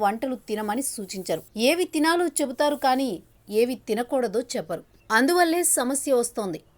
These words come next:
అలా ఏది తినొద్దో చెప్పాలనుకుంటే అందరూ ముందుగా మైదా పేరును చెబుతారు. సినిమా పోస్టర్లు దేంతో అంటిస్తారు? మనం హోటల్లో తినే మైసూర్ బోండాలు, పరోటాలు,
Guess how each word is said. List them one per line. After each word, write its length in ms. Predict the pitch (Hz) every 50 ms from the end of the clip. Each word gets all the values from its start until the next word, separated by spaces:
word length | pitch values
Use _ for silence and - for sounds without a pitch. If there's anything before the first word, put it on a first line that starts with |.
| _ _ _
అలా 220 | 190 202 208 240 247 240 196 180 208
ఏది 140 | 247 247 285 247 -
తినొద్దో 360 | 226 220 254 285 247 247 311 320 311 -
చెప్పాలనుకుంటే 720 | 285 269 - 269 262 254 247 247 - 247 226 214 226 277 311 311 - - _ - 196 214
అందరూ 260 | 226 240 294 294 285 262 226 214
ముందుగా 360 | 214 220 233 240 254 247 208 190 214 - _ _ _ 190 185 190
మైదా 320 | 196 208 247 277 269 302 294 285 -
పేరును 320 | 240 208 214 214 196 214 240 - 277
చెబుతారు. 380 | 208 180 160 - 175 160 - - _ _ _ _ _ _ - -
సినిమా 260 | 302 302 339 381 392 370 359
పోస్టర్లు 420 | 339 330 320 320 - 320 277 302 302 208 185
దేంతో 260 | 196 208 247 262 311 294 277 277
అంటిస్తారు? 460 | 262 254 - - - 269 254 254 262 262 _ _ _ _ _ _ - 208
మనం 160 | 214 226 233 240 202 - -
హోటల్లో 520 | 247 254 247 269 262 330 320 311 302 311 302
తినే 280 | - 294 269 269 269 262 226 190 180
మైసూర్ 420 | 185 196 240 254 - 294 294 262 220
బోండాలు, 400 | 220 240 240 233 233 226 226 233 254 262 - _ _ _ _ _ _ -
పరోటాలు, 520 | 185 185 220 240 240 240 262 247 240 262